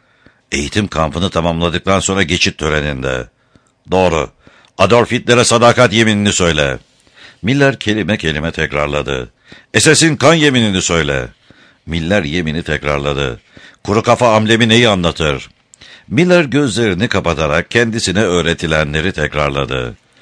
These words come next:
Kuru kafa amblemi eski Alman mitolojisinden gelir. Teuton savaşçılarının başkanlarına ve birbirlerine karşı mezara, hatta daha öte Valhalla'ya kadar uzanan sadakat yemininin amblemidir.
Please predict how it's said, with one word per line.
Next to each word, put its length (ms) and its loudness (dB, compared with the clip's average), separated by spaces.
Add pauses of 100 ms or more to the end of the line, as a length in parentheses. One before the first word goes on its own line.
(360)
Kuru 160 4
kafa 360 4
amblemi 320 0
eski 320 2
Alman 320 2
mitolojisinden 880 -2
gelir. 320 -2 (500)
Teuton 440 2
savaşçılarının 800 -2
başkanlarına 760 0
ve 180 2
birbirlerine 640 0
karşı 360 0
mezara, 580 2 (240)
hatta 480 2
daha 240 4
öte 400 0
Valhalla'ya 640 2
kadar 220 0
uzanan 380 0
sadakat 600 0
yemininin 520 0
amblemidir. 880 -2